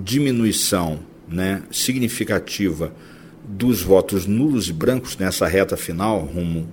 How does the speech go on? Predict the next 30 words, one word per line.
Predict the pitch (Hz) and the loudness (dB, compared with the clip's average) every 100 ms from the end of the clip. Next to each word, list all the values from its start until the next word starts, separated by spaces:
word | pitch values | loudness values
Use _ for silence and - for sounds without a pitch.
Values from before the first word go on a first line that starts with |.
| - - - | -16 -20 -14
a, | 80 78 76 85 | -10 -10 -10 -4
ao | 82 | -4
dia | 82 80 | -2 -4
da | 82 | -2
eleição | 78 80 - 120 101 - - - - - - - - - - | -4 -6 -4 -4 -4 -8 -18 -20 -20 -20 -20 -20 -20 -8 0
para | 90 | 2
presidente | 87 95 87 82 87 82 - | 2 2 2 0 -2 -4 -4
da | 80 | -2
República, | 80 - 131 101 82 85 78 - - - - - 90 | -2 -2 -4 -2 -4 -4 -6 -10 -20 -20 -20 -14 -4
eh, | 95 98 98 - | 0 2 0 2
eu | 110 117 | 4 4
acredito | 117 123 95 107 117 - | 4 0 -2 -4 -8 -8
que | |
no | 117 110 | -6 -4
caso | 113 104 98 101 | 0 2 0 -4
das | 95 98 92 107 | 4 4 6 4
eleições | 104 92 - - 90 - | 4 2 0 -2 -4 -6
para | - 123 113 | 0 2 4
o | |
Legislativo, | 95 82 87 73 - 113 85 | 2 2 -2 -2 0 0 0
tanto | - 131 135 | -2 0 0
as | 113 | 0
majoritárias | 117 98 107 110 - 107 113 110 104 | 0 2 2 0 0 0 2 2 0
do | 104 104 | -4 -4
Senado | - 113 90 82 80 | -2 -2 -2 -4 -6
quanto | 95 92 87 90 | -6 -4 -4 -4
as | 87 | -4
proporcionais | 92 90 95 85 85 80 80 | -2 -2 -4 -6 -6 -6 -6
da | |
Câmara, | - 95 101 95 85 | -4 -2 0 0 -4